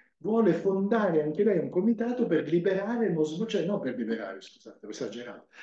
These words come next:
perché non fosse condannato a morte, per commutare la pena di morte, che cosa anche giusta tra l'altro,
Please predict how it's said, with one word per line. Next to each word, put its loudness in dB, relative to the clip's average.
perché 6
non 8
fosse 4
condannato 0
a -10
morte, -2
per 4
commutare 4
la 0
pena 6
di 6
morte, 4
che -12
cosa -12
anche -8
giusta -6
tra -10
l'altro, -12